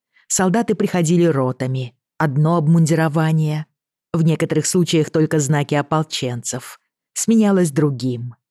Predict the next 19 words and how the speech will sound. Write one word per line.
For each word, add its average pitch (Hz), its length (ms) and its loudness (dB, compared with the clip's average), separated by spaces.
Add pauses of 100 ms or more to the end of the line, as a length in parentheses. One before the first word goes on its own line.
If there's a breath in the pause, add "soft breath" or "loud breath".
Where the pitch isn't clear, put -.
(360)
Джон 165 280 2
Синнамон 160 460 2
время 147 260 2
от 143 100 -4
времени 147 360 2
переминался 147 580 0
с 143 100 -4
ноги 139 280 0
на 147 220 0
ногу 170 320 2 (280 loud breath)
и 233 80 0
глубоко 202 420 2
вздыхал 156 720 -2 (180)
или 165 160 2
прочищал 151 680 -2
горло. 117 600 -6 (460)
Уильям 170 640 0
стоял 143 460 -2
молча. 117 680 -8